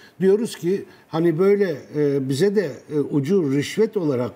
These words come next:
e, uzanabilecek herhangi bir, e, düzenlemeye herhangi bir hayırhah tavrımız olmayacaktır. Neden önemli? Şimdi, e,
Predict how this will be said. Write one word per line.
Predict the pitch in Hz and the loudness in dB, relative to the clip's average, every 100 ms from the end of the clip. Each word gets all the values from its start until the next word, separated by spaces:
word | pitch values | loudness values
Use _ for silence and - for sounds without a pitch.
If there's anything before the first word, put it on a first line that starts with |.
| - | -2
e, | 160 | -2
uzanabilecek | 131 135 151 147 156 196 190 185 156 - | -2 -2 -2 0 0 0 0 0 0 -2
herhangi | 139 131 190 240 202 175 | -4 -2 0 2 2 0
bir, | 151 - - - _ _ _ | 0 -2 -10 -20 _ _ _
e, | 156 131 120 | 0 0 0
düzenlemeye | 135 127 160 180 202 220 220 151 | 0 0 0 0 0 2 2 0
herhangi | 98 110 147 135 185 254 254 220 160 | -4 -6 -6 -2 0 2 4 2 0
bir | 113 | -2
hayırhah | 82 127 156 143 117 190 - | -4 -2 0 -2 -2 -4 -4
tavrımız | 160 143 147 190 156 | -2 0 2 0 -2
olmayacaktır. | - 131 135 101 76 - - - - - - - - - | 0 2 2 -2 -10 -16 -18 -20 -20 -20 -20 -20 -20 -8
Neden | 165 214 214 320 | 0 0 2 0
önemli? | 269 120 95 85 160 - - _ | 2 2 -2 -4 -8 -10 -20 _
Şimdi, | - 247 208 135 - | 0 2 2 -2 -10
e, | - | -6